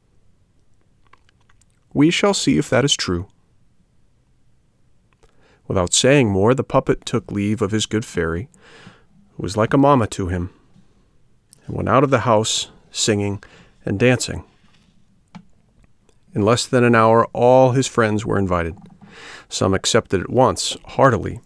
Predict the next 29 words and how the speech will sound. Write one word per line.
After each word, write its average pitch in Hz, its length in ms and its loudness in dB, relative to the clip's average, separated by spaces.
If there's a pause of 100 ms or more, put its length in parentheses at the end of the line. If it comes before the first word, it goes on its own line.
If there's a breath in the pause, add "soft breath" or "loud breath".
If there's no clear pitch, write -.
(200)
Others 127 280 4
at 92 100 -10
first - 540 -2
required - 580 -4
pressing, 107 500 0
but 95 140 -6
when 104 160 0
they 95 80 0
heard 135 320 2
that 113 140 -2
the 101 80 -4
rolls 131 400 4
to 110 100 -2
be 101 80 -2
eaten 107 300 -2
with 95 160 -4
the - 80 -8
coffee 113 560 0 (120)
were 107 140 -6
to 104 100 -8
be 104 140 -6
buttered 113 380 2
on 87 160 -2
both 101 200 0
sides, 95 560 0 (1000 loud breath)
they 113 120 4
ended 117 200 2
by 98 100 2
saying, 98 460 0